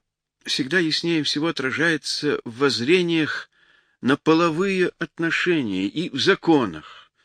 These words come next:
регулирующих эти отношения. Именно это отражение и представляет главную тему нашего исследования. Смотрите иллюстрированную историю нравов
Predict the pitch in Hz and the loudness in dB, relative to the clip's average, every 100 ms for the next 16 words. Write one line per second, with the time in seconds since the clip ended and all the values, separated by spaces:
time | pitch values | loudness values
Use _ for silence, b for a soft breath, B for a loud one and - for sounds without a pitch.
0 | _ _ - 120 139 175 139 90 85 76 | _ _ 2 4 6 8 6 4 -4 -12
1 | - - 78 127 - - 120 117 - 69 | -8 -8 -6 -4 -4 -6 -6 -4 -6 -8
2 | 50 _ _ _ _ _ _ _ _ _ | -14 _ _ _ _ _ _ _ _ _
3 | b b 139 190 180 175 180 156 - _ | b b 6 6 4 4 4 2 -4 _
4 | _ _ _ _ _ _ _ _ - 170 | _ _ _ _ _ _ _ _ 4 4
5 | 175 127 123 123 123 180 190 175 151 160 | 6 2 2 2 2 2 2 0 0 -2
6 | - - 147 - 151 147 151 131 110 101 | -4 -6 -6 2 4 6 6 4 0 2
7 | 147 139 135 120 - 160 175 160 B B | 4 4 0 -2 0 0 0 -6 B B
8 | B 110 147 143 143 139 139 - - 120 | B 4 6 4 -2 -4 -4 -4 0 0
9 | 90 76 67 67 71 _ _ _ _ _ | 0 -2 -14 -20 -20 _ _ _ _ _
10 | _ _ _ _ - 143 151 160 - 101 | _ _ _ _ -4 -2 -2 -4 -4 -12
11 | b b b b b b b 123 127 - | b b b b b b b 0 2 0
12 | - 135 113 113 110 - 135 120 113 107 | -2 -2 -2 -4 -4 -2 -2 0 0 0
13 | 120 135 120 110 - - | 2 2 2 0 -6 -12